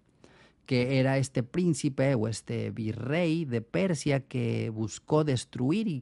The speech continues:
casi exterminar, estuvo muy cerca de lograr el exterminio de los judíos. Eh, y finalmente la letra Shin, eh, del término o del nombre Seir. Seir es una región de Edom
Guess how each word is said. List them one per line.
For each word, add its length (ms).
casi 460
exterminar, 800
estuvo 300
muy 220
cerca 380
de 100
lograr 380
el 100
exterminio 600
de 100
los 160
judíos. 640
Eh, 260
y 80
finalmente 540
la 100
letra 320
Shin, 460
eh, 400
del 800
término 520
o 100
del 180
nombre 260
Seir. 600
Seir 420
es 160
una 180
región 500
de 100
Edom 320